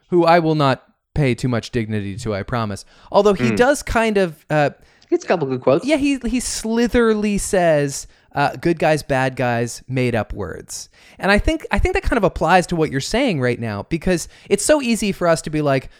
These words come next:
Speaker 1: "Well, the, well, Palpatine looks scary, so he's bad," and also, of course, he's bad. But, like, the Empire is bad when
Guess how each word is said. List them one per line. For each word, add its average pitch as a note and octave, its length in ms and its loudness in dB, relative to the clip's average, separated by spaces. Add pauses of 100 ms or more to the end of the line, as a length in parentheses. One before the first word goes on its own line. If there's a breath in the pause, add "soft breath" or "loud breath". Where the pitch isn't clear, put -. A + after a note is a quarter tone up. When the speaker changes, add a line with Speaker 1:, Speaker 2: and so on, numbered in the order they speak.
(200 soft breath)
Speaker 1:
"Well, C3+ 460 0
the, B2 420 2
well, B2 180 -4
Palpatine F#3+ 800 -2
looks F#3+ 480 0
scary, C3+ 480 0
so B2+ 200 -4
he's A3 240 0
bad," A2 440 0
and B2+ 140 -6
also, - 320 -6
of G2 220 -10
course, A2+ 180 -4
he's G#2+ 100 -8
bad. F2+ 220 -6 (300 soft breath)
But, E3+ 120 0
like, D3+ 220 4 (160 soft breath)
the F#3 160 -4
Empire E3+ 500 4
is B2 120 -4
bad G#2+ 440 -4
when E3+ 340 -4